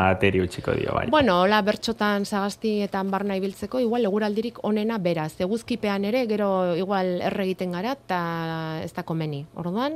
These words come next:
Speaker 2: suabe-suabe, hotzik ez dago, eta
Speaker 1: Ez
Speaker 2: giro
Speaker 1: dago,
Speaker 2: ederra,
Speaker 1: ez.
Speaker 2: eh? Ez dago bat ere hotzik, eta hola, ez, pixkat makaltxu, makaltxu gaur ta bihar, ez? Entzun dizut lehen.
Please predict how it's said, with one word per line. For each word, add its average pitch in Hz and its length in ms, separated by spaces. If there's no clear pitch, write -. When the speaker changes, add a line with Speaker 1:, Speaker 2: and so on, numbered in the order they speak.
Speaker 2:
suabe-suabe, 208 800
hotzik 220 280
ez 214 120
dago, 269 440
eta 175 460
Speaker 1:
Ez 170 60
Speaker 2:
giro 208 180
Speaker 1:
dago, 196 160
Speaker 2:
ederra, 180 320
Speaker 1:
ez. - 100
Speaker 2:
eh? 233 260
Ez 240 100
dago 170 240
bat 185 160
ere 226 160
hotzik, 294 340
eta 165 380
hola, 202 280
ez, 220 120
pixkat 220 800
makaltxu, 226 480
makaltxu 190 480
gaur 180 160
ta 170 160
bihar, 170 340
ez? 269 200
Entzun 202 280
dizut 180 380
lehen. 170 300